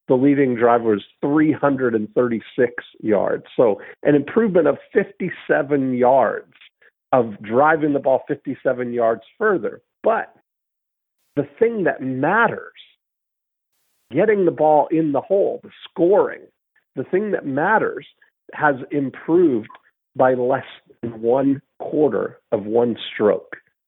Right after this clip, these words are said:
over those thirty years. So all the technology, all that stuff has not fundamentally impacted the thing that is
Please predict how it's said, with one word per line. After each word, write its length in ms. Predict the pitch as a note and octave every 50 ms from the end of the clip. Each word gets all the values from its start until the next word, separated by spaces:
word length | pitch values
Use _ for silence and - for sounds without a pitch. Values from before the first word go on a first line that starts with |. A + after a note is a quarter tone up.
| _ _ _ _ -
over 300 | B2+ A#2+ G#2 G#2 A2 G#2
those 280 | G2 F#2 G#2+ G#2 G2+ F2+ - - _ _
thirty 260 | B2 A2+ G#2 G2 G2
years. 380 | F#2 F#2+ G#2+ G#2+ F#2 - - - - _ _ _ _ _ _ _ _ _ _ _ _ _ -
So 100 | - C#3
all 340 | - C#3+ D3+ G#3 A#3+ B3+ A#3+
the 80 | - F#3+
technology, 1000 | - - - E3 - _ - D3+ C#3 D3 F3 F3 D3+ A2+ F#2+ - - - - - _ _ - - _ _
all 280 | - C3 D#3+ G#3+ A#3+ A3+ F#3
that 240 | F#3+ F3 E3+ - _ _ - - _
stuff 280 | - - F#3+ D3 - - _ _ _ _ _ _ _ _
has 160 | - D#3 D3 D3 C#3+
not 380 | C#3 D3 D#3+ F3+ G3 F#3 - - - - _
fundamentally 920 | - F3+ G3+ G#3 F3 F#3 E3 D#3+ E3 G#3 A#3 - - D3+ C3 C3+ B2+ B2+ -
impacted 840 | E3 F3 G3 D#3 - - C#3+ - - - _ _ - G#2+ G#2 A#2+ C3+ - - - - _ _ -
the 200 | A2+ A#2 D3 C#3 C#3+ - - - _
thing 440 | D3 C3 B2+ C3 C3 C3 C#3 C3+ B2+ _ -
that 400 | - A2+ A2 C3 B2 B2 C3 - - -
is 360 | - C3 B2 A#2 A2+ A#2 A#2